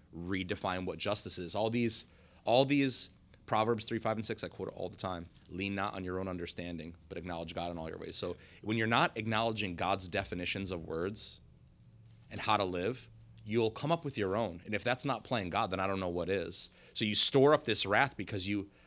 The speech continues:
you exile God out of your life. You kick him out of your life where now you're, you, you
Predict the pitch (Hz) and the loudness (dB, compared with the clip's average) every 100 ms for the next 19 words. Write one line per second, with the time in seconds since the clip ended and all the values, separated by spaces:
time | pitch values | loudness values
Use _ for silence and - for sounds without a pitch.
0 | - 101 107 131 143 143 139 127 110 120 | -10 -10 4 4 6 4 6 6 4 4
1 | 117 107 107 101 92 85 127 135 127 123 | 2 0 -2 -4 -8 -10 -6 -4 0 0
2 | 104 107 110 104 95 98 92 90 107 139 | 0 0 0 -2 -4 -4 -4 -2 2 4
3 | 139 123 - _ _ - - 104 107 110 | 2 -6 -20 _ _ -20 -10 -10 -6 -4
4 | 110 | -4